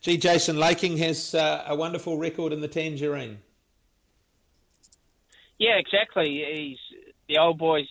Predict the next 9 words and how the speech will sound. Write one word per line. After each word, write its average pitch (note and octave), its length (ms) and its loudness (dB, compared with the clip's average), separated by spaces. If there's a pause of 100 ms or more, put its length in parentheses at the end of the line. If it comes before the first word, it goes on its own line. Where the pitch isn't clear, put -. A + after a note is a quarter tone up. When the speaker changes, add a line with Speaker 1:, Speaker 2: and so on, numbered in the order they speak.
Speaker 2:
in C#3+ 320 -10
really E3 260 -2
good D3+ 300 -8
form, F3 380 -2
and, C#3+ 200 -6 (580)
um, C#3 580 -8 (280)
you D3+ 100 -8
know, C#3+ 140 -2 (440)
both D#3+ 200 4